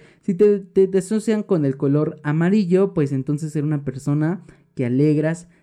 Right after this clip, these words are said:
su día. Eres una persona, eh, que cuando están contigo regularmente la pasan feliz, son alegres, eh, se sienten bien. Eso representa el color amarillo, si,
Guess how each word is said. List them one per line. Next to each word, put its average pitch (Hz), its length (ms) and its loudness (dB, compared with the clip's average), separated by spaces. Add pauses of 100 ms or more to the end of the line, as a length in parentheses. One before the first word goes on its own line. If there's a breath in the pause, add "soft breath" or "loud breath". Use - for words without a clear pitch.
su - 320 -6
día. 120 300 -2
Eres 135 320 -2
una 143 180 0
persona, 135 720 -6
eh, 127 200 -4
que 123 140 -10
cuando 123 200 -4
están 147 280 -2
contigo 160 680 0 (180)
regularmente 143 520 -2
la 123 180 -6
pasan 139 320 -4
feliz, 147 580 0 (200 loud breath)
son 135 280 -2
alegres, 156 760 0
eh, 127 300 -6
se - 120 -12
sienten 165 400 2
bien. 120 280 -2 (840)
Eso 175 280 2
representa 147 540 0
el 139 80 -2
color 127 260 0
amarillo, 139 360 0
si, - 120 -18